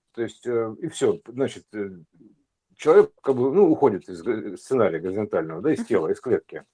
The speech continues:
Speaker 1: Вот, все, программа закончилась, называется. Отыграл программу, все, завершил уровень. Значит, там дальше-то что? Это, тут понятно все. С этим, с-, тут как бы все, умер, условно говоря, там его нету,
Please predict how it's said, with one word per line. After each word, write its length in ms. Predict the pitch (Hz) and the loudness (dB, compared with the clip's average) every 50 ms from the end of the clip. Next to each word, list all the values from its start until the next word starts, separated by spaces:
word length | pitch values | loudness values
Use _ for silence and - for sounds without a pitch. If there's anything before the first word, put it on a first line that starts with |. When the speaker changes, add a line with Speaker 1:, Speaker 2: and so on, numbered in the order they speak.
| _ _ - - - _ _ - _ _ - | _ _ -20 -20 -20 _ _ -20 _ _ -12
Speaker 1:
Вот, 160 | 80 78 - | -12 -12 -10
все, 180 | - - 165 135 | -6 -2 0 2
программа 360 | 113 127 131 156 165 147 127 | 2 4 4 4 4 4 4
закончилась, 480 | 143 143 - 127 104 90 - 80 78 80 | 2 2 2 2 0 0 -2 -10 -14 -14
называется. 320 | 80 87 82 76 - 95 - | -14 -12 -14 -14 -12 -12 -10
Отыграл 280 | - 98 107 107 - | -8 -4 -4 -2 -2
программу, 460 | - 107 120 170 208 214 208 170 147 | -2 0 2 4 6 6 6 4 0
все, 260 | 127 - - 98 87 82 | -2 -4 -4 -4 -2 -2
завершил 360 | 95 101 101 - 120 147 185 | 0 -2 -2 -2 0 2 2
уровень. 360 | 196 170 156 139 127 107 - _ _ _ _ _ - | 4 4 2 0 -2 -4 -8 _ _ _ _ _ -14
Значит, 300 | 101 - - 101 - - 95 95 - | -12 -10 -10 -10 -12 -12 -16 -12 -6
там 220 | - 104 98 85 _ _ _ | -6 -6 -6 -6 _ _ _
дальше-то 680 | - 104 - - 113 120 180 165 117 - - - 98 - | -20 -20 -20 -10 2 6 8 8 8 6 0 -12 -12 -12
что? 340 | - - - 80 73 - _ _ _ _ _ _ _ _ _ _ _ _ _ - _ - | -12 -12 -12 -12 -12 -12 _ _ _ _ _ _ _ _ _ _ _ _ _ -20 _ -16
Это, 220 | - - - 107 - | -14 -12 -12 -12 -12
тут 280 | 104 - 156 160 160 | -6 0 0 2 6
понятно 420 | - 185 175 147 107 - - 92 - | 6 6 8 8 4 2 0 -6 -12
все. 220 | - - 82 80 | -10 -10 -12 -12
С 120 | - - - | -8 -4 -4
этим, 220 | 151 107 110 101 | -4 -2 -2 -6
с-, 140 | - - - - | -8 -10 -16 -14
тут 200 | 113 95 - _ - | -14 -14 -14 _ -6
как 160 | - 92 85 | -6 -6 -6
бы 100 | 90 - | -6 -12
все, 260 | - - 196 214 202 147 | -4 4 6 8 8 8
умер, 320 | 135 185 202 190 170 147 | 8 4 4 4 4 4
условно 340 | 127 - - 147 - 117 107 | 2 2 2 0 2 2 2
говоря, 320 | 117 117 120 120 113 107 107 | 4 4 6 6 6 4 4
там 140 | 113 107 | 2 -2
его 300 | 101 98 101 98 95 98 | -2 -2 -4 0 0 0
нету, 440 | 110 156 190 185 - 151 143 135 - | 4 4 4 4 4 4 2 2 2